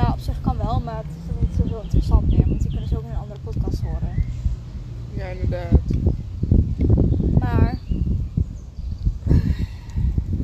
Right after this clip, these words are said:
Speaker 1: zeg maar, de enige reden dat wij nog steeds podcast doen, is omdat we erachter kwamen dat we gewoon zo via de telefoon kunnen opnemen. Want wij vaak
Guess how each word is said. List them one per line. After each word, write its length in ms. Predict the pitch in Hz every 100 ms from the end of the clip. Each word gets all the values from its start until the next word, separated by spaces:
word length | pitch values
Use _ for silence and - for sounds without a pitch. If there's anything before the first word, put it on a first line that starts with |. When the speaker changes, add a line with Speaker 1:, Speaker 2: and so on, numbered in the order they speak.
| - - - - -
Speaker 1:
zeg 120 | -
maar, 100 | 269
de 100 | 277
enige 320 | 269 - - -
reden 280 | - 285
dat 160 | 302 285
wij 100 | -
nog 80 | -
steeds 200 | - - -
podcast 400 | - - - -
doen, 180 | - -
is 160 | 190
omdat 180 | - 233
we 80 | -
erachter 320 | 180 160 - 196
kwamen 320 | 226 226 226
dat 120 | 214
we 80 | 220
gewoon 200 | - 233
zo 120 | 240
via 200 | 233 -
de 80 | 226
telefoon 460 | - 214 - 214 208
kunnen 240 | 233 220
opnemen. 720 | - - - - - - - - - - - - - - - - - - - - - - -
Want 400 | 240 240 240 - -
wij 360 | 240 233 240 - - - - - - - - - -
vaak 320 | - 240 233